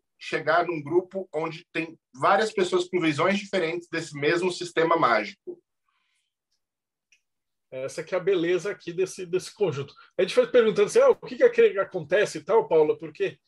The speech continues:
Speaker 2: ah, tem um monte de, de grupo ou podcast ou canal que o cara vem e eles guiam, né, como é que você tem que achar. Aqui, se você for olhar, você foi entrevistado por oito pessoas, cada um de nós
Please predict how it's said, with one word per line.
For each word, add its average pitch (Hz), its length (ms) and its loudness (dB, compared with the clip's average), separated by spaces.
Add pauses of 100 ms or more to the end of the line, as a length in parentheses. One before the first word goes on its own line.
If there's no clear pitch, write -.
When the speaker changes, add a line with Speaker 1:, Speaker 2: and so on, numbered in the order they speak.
(340)
Speaker 2:
ah, 139 560 -10
tem 233 120 4
um 220 40 2
monte 277 300 0
de, 170 240 -10
de 143 140 -8
grupo 170 320 -2
ou 160 100 0
podcast 160 760 0
ou - 120 -6
canal 156 340 -2
que - 60 -18
o - 40 -20
cara 190 180 0
vem 180 160 -2
e 220 100 -2
eles 214 400 -2
guiam, 170 460 0
né, 175 100 -2
como 170 200 -8
é 175 40 -6
que - 80 -18
você 170 120 -10
tem 175 140 -10
que 180 100 -10
achar. 156 540 -4 (600)
Aqui, 165 220 -4
se - 80 -10
você 247 180 2
for 240 220 4
olhar, 226 280 4
você 240 140 -4
foi 240 320 -6
entrevistado 214 720 -4
por 220 140 -2
oito 226 280 4
pessoas, 214 380 0
cada 233 340 -4
um 262 140 -10
de 220 200 -16
nós 208 580 -2